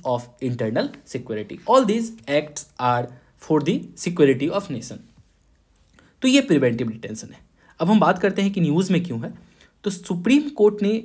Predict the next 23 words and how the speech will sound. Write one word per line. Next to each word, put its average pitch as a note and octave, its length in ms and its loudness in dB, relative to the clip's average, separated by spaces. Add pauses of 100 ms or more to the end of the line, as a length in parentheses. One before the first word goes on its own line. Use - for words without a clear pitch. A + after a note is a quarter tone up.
(100)
while E3 280 4
setting A#3+ 380 -2 (400)
aside D#3 480 2 (520)
detention G#3 540 4
order, B2 320 0 (160)
observe C#3+ 300 2
that A2+ 260 -6 (520)
preventive A3+ 420 4
detention B2+ 540 -2
laws B2 320 2
are A#2 360 -10
colonial C#3 520 -4
legacy। - 500 -12 (760)
तो D4 80 0
पहली B3 260 -2
बात B3 220 -2
तो G#3 60 -6
ये F3 200 -2
समझते G3+ 420 -4
हैं A3+ 80 -2
कि A3+ 120 -6
ये A3 140 -2
इतनी, A#3 680 -4